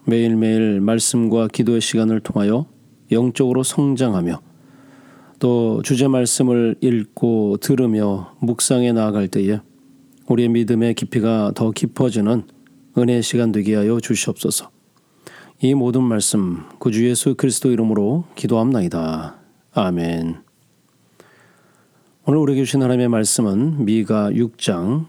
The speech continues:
일 절에서 팔 절까지의 말씀입니다. 오늘 우리에게 주신 하나님의 말씀은 미가 육 장 일 절에서 팔 절까지의 말씀입니다. "너희는 여호와의 말씀을 들을지어다.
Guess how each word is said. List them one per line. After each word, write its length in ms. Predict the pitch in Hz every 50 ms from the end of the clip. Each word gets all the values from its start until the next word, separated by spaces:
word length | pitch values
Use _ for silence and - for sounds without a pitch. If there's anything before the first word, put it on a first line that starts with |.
| - _
일 200 | - 107 104 104
절에서 360 | 90 - 110 98 101 95 - 123
팔 220 | - - 151 135
절까지의 520 | - - 131 120 107 120 104 95 101 110
말씀입니다. 640 | 107 104 95 90 - - - 101 87 85 - - - - _ _ _ _ _ _ _ _ _ _ _ _ _ _ _ _ _ _ _ _ _ -
오늘 220 | 120 117 120 123
우리에게 360 | 127 123 113 120 117 110 113 107
주신 280 | 101 - - 123 117
하나님의 300 | 117 120 113 110 110 110
말씀은 640 | 110 104 95 95 - - 113 104 95 98 127 160 165 151 - - _ _ _ _ -
미가 680 | 101 104 110 110 104 101 113 113 110 110 107 107 104 - - - - - - _ _ _ _ _
육 240 | - 113 131 - -
장 460 | - - - 107 87 98 123 151 151 - _ _ -
일 240 | 113 107 110 104
절에서 400 | - - - 104 101 101 - -
팔 240 | 120 - - 165 156
절까지의 880 | - - - 131 123 110 - 120 107 95 104 104 101 104 107 107 107 - _
말씀입니다. 800 | - 101 95 87 - - - 107 90 85 87 82 80 - - _ _ _ _ _ _ _ _ _ _ _ _ _ _ _ _ _ _ _ _ _ _ - - _ _ - - - - - - - - - - - - - - _ _ _
"너희는 340 | 123 120 127 143 156 170 165
여호와의 320 | 143 135 131 131 135 135
말씀을 580 | 127 120 113 104 - - 123 120 120 127 123 117
들을지어다. 1200 | - - 110 113 113 107 - - 113 101 95 - 95 90 85 82 82 80 78 73 - - - -